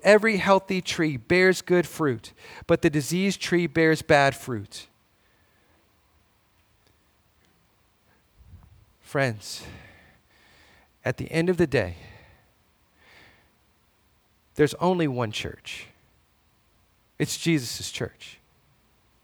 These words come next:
That's it. Like, we got a lot of labels, we got a lot of names. Like,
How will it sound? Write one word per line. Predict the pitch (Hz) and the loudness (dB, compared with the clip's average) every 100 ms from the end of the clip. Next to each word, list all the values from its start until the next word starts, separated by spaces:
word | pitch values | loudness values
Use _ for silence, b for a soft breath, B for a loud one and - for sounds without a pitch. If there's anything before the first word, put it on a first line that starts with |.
| _ _ _ _ _ _ _ _ _ _ _ | _ _ _ _ _ _ _ _ _ _ _
That's | 156 175 | -2 2
it. | |
Like, | 160 156 | 4 6
we | 220 | 8
got | 196 | 10
a | |
lot | 180 175 | 10 8
of | |
labels, | 147 165 170 170 165 | 8 6 6 4 4
we | 156 | 4
got | 165 | 4
a | 151 | 6
lot | 147 | 4
of | 135 | 2
names. | 151 160 156 - | 0 0 -2 -2
Like, | 127 - | -2 -2